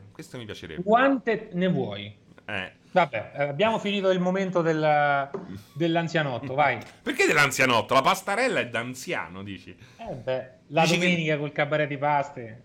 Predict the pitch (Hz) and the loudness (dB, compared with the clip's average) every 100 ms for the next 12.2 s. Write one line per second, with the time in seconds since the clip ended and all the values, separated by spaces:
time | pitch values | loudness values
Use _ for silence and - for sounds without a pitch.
0 | - 269 247 85 117 151 98 92 90 95 | -8 -6 -6 -6 -4 -4 -4 -6 -8 -6
1 | 95 101 110 110 107 110 117 143 113 90 | -4 0 4 4 4 4 6 4 4 -2
2 | 90 95 92 104 92 98 95 90 139 131 | -2 -4 -2 -4 -2 -2 -4 -2 0 0
3 | 90 85 85 82 80 82 87 107 104 107 | 0 -4 -4 -6 -10 -10 -8 -8 -6 -4
4 | 170 135 92 85 82 90 85 82 113 127 | -4 -4 -8 -8 -10 -12 -12 -8 -8 -8
5 | 87 80 73 _ - _ _ _ 113 113 | -12 -12 -14 _ -20 _ _ _ -14 -14
6 | 92 92 92 87 95 95 - - 101 104 | -14 -18 -18 -16 -16 -16 -18 -16 -8 -4
7 | 117 139 131 135 - - - 175 180 151 | 0 4 4 2 -10 -14 4 4 6 4
8 | 180 185 180 180 170 170 180 165 160 160 | 6 6 4 2 -4 -2 -4 -2 -2 0
9 | 156 156 143 147 139 139 123 110 101 98 | 0 -4 -6 -4 -4 -2 -2 -2 -6 -10
10 | 104 120 135 135 - 175 170 151 143 139 | -6 0 2 2 4 4 4 2 2 4
11 | 135 135 131 139 139 127 127 123 - 101 | 2 2 0 0 0 -4 -4 -4 -6 -14
12 | 95 | -14